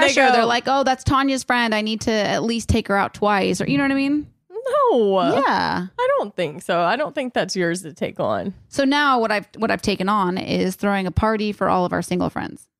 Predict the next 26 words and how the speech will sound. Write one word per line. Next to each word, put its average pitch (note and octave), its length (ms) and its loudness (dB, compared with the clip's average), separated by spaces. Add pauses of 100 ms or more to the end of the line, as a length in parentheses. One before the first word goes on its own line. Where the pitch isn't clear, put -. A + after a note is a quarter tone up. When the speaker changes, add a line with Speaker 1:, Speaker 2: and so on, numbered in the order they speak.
(380)
Speaker 1:
to - 100 -6
mingle. F3+ 460 -4 (100)
Speaker 2:
Oh G#4+ 120 0
my C#5+ 120 0 (120)
gosh, C#5 380 0
I A4 180 2
love E4+ 340 0
that. A#3+ 580 2
Speaker 1:
See A3 60 2
who F#3+ 80 0
s-, - 180 -6 (160)
<gasps> - 160 -12
sticks. - 380 -4
Speaker 2:
Hey, C#4+ 180 4
I B3 140 2
think C#4 180 0
I D#4+ 80 4
wanna F#4 240 0
do C4+ 140 2
a A3 80 2
Friendsgiving G#3 800 -2
at - 80 -8
my - 180 -4
place. - 640 -8
Speaker 1:
Cute. - 1300 2 (180)
Speaker 2:
Yeah. - 240 -4